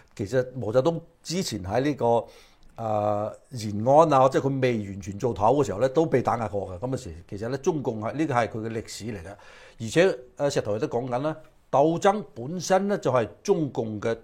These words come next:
最基本嘅、最根本上嘅一個路線嚟嘅。對住邊一個人都係一樣㗎啦，所以佢係挑撥離間，再為咗鬥爭啫嘛。鬥到一派之後呢，另外一啲佢再慢慢嚟，佢就係一，一直係咁樣嘅下。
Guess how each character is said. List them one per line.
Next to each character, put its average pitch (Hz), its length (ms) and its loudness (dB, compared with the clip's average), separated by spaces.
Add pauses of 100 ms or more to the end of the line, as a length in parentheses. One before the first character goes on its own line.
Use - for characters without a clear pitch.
最 131 260 -2 (100)
基 160 220 4
本 98 160 -10 (140)
嘅、 117 160 -2 (200)
最 127 180 -4 (160)
根 139 280 2
本 110 220 -8
上 123 240 -4
嘅 98 160 -8 (380)
一 143 100 -2
個 127 140 -2
路 110 260 -2
線 101 260 -10
嚟 87 140 -12
嘅。 90 80 -8 (280)
對 143 160 2
住 139 160 -6 (120)
邊 170 200 -4
一 - 20 2
個 139 160 -2
人 90 140 -4
都 120 80 -2
係 113 160 0
一 120 100 -2
樣 95 140 -6
㗎 92 60 -10
啦， 98 180 -10
所 160 180 -2
以 156 60 0
佢 135 160 0
係 123 180 0
挑 175 260 0
撥 123 200 -8
離 92 180 -10
間， 110 220 -4
再 113 100 -2
為 104 160 0
咗 131 160 -4
鬥 107 220 -2
爭 117 200 -2
啫 123 60 -6
嘛。 117 140 -6 (680)
鬥 127 240 6
到 143 200 6
一 165 100 6
派 123 160 4
之 139 100 2
後 127 120 6
呢， 151 120 4 (140)
另 110 240 -2
外 117 120 2
一 - 20 2
啲 139 140 -2
佢 117 140 -6
再 110 180 0
慢 101 180 -4
慢 107 160 -4
嚟， 101 100 -8 (260)
佢 - 100 -10
就 113 120 0
係 107 140 2
一， 127 500 -8
一 139 60 0
直 127 120 -4
係 101 120 -4
咁 92 60 -10
樣 104 160 -4
嘅 101 120 -4
下。 98 60 -2